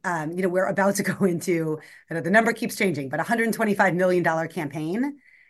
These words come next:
And there is no way that we would be able to do that without sort of the buildup of the past five years and the momentum that has been created. So I don't know <laughs> specifically what's gonna change for the Milken Way, but as I'm sure many of you read, you know, Milken just purchased,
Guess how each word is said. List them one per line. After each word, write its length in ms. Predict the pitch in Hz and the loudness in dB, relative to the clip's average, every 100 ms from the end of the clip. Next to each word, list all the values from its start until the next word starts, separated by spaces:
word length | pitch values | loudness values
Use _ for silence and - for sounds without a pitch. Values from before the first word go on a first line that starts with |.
| _ | _
And 180 | 202 196 | 2 4
there 140 | 196 196 | 4 4
is 200 | 202 175 | 2 2
no 460 | 190 196 202 208 | 6 8 8 6
way 440 | 208 190 147 - _ _ _ - | 4 2 0 -6 _ _ _ -6
that 200 | 180 190 | -2 0
we 100 | 190 | 0
would 140 | 175 | 0
be 160 | 175 170 | -2 -4
able 180 | 165 156 | -4 -4
to 100 | 165 | -2
do 160 | 165 | -2
that 340 | 151 139 135 - _ _ _ _ _ - | -2 -2 -4 -10 _ _ _ _ _ -4
without 580 | 190 196 180 160 160 | 0 4 4 2 -2
sort 180 | - 170 | -6 -4
of 100 | 160 | -4
the 420 | 156 147 143 143 - _ - | -4 -2 -2 -4 -10 _ -2
buildup 520 | 202 196 180 156 151 - | 2 4 4 0 -4 -8
of 120 | 147 | -8
the 80 | 156 | -8
past 300 | 160 151 - | -6 -6 -6
five 200 | 151 160 | -6 -2
years 220 | 233 220 | -2 0
and 100 | 180 | -2
the 80 | 160 | -2
momentum 520 | 160 160 160 156 156 | -2 -2 -4 -4 -4
that 100 | 147 | -4
has 160 | 151 | -6
been 160 | 131 139 | -8 -10
created. 540 | - 147 131 - - - _ _ _ _ | -10 -10 -10 -12 -16 -20 _ _ _ _
So 340 | - 214 196 196 | -2 4 4 4
I 100 | 226 | 4
don't 160 | 247 254 | 4 4
know 180 | 226 196 - 196 | 2 0 0 -2
<laughs> 200 | - 208 | 0 -2
specifically 520 | - 226 220 226 226 | -2 -4 0 0 2
what's 180 | 202 196 | 2 2
gonna 180 | 202 180 | 2 0
change 220 | 202 185 | 0 0
for 80 | 185 | 0
the 80 | 170 | -2
Milken 320 | 170 170 151 | -2 -2 -2
Way, 320 | 160 202 302 | 2 2 2
but 260 | 196 143 - - - - - | 0 -2 -4 -16 -20 -10 -4
as 140 | 180 | -2
I'm 100 | 180 | 0
sure 240 | 175 202 | 0 2
many 240 | 180 170 160 | 2 2 -2
of 80 | 147 | -4
you 100 | 160 | 2
read, 400 | 214 202 190 185 | 6 6 6 0
you 60 | |
know, 80 | 165 | -4
Milken 480 | 165 - 165 160 156 | -4 -2 -2 -2 -4
just 220 | 180 - | -6 -6
purchased, 600 | - 160 160 151 - - | -6 -4 -4 -6 -8 -12